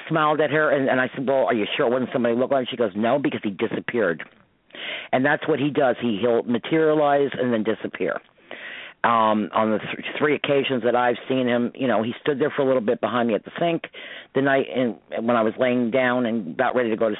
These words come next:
sleep, but not even tired when he appeared. He was smiling. But I, I was, you know, coherent. I wasn't <laughs> drunk. I don't do drugs. So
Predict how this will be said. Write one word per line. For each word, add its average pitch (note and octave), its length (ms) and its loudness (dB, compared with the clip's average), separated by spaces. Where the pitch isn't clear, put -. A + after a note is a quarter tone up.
sleep, A#2+ 240 0
but D3 60 -2
not F#3 160 2
even B2 200 0
tired A#2 460 0
when A#2 120 0
he A2 80 2
appeared. A#2+ 320 0
He B2 80 0
was D#3 160 0
smiling. G#2+ 520 -2
But D3+ 100 0
I, D3+ 140 2
I D#3+ 160 0
was, F3 160 0
you C#3+ 120 -2
know, - 100 2
coherent. D#3 460 0
I - 20 2
wasn't A#2+ 440 -4
<laughs> - 40 -6
drunk. - 340 -2
I D3 60 0
don't C#3+ 180 -2
do F#3+ 100 -4
drugs. - 500 -2
So B2 260 0